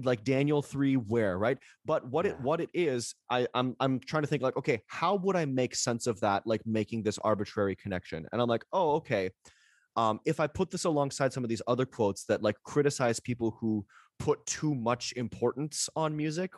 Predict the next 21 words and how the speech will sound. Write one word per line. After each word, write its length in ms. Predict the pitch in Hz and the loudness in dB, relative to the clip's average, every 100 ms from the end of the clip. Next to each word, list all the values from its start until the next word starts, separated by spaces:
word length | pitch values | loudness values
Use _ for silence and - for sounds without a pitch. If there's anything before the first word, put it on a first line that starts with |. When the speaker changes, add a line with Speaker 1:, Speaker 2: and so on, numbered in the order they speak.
| - | -2
Speaker 1:
or 240 | 117 107 | 0 2
are, 60 | 107 | 4
like, 180 | 104 - _ | 2 -2 _
over 300 | 120 113 120 | -2 2 0
obsessed, 560 | 104 - 123 165 - - - - - | 0 -2 0 0 -2 -12 -20 -20 -6
maybe 300 | 117 135 139 | 0 0 2
you 120 | 147 | -2
could 300 | 135 143 117 - _ - | 0 0 -2 -6 _ -6
be 180 | 117 117 | -2 2
like, 240 | 107 107 - | 2 2 -2
'Oh, 240 | 147 143 120 | 0 4 2
okay, 260 | 131 107 | 0 -4
so 180 | 101 113 | -2 0
it's 120 | 113 | 0
the 100 | - | 0
cri-, 200 | 120 135 - | -6 -4 -4
the 80 | 131 | -4
criticism 520 | - 160 151 135 123 | 0 2 2 0 -4
is 120 | 117 | -4
here, 340 | - 120 113 110 | -4 -2 0 2
like, 300 | 104 104 | 2 -2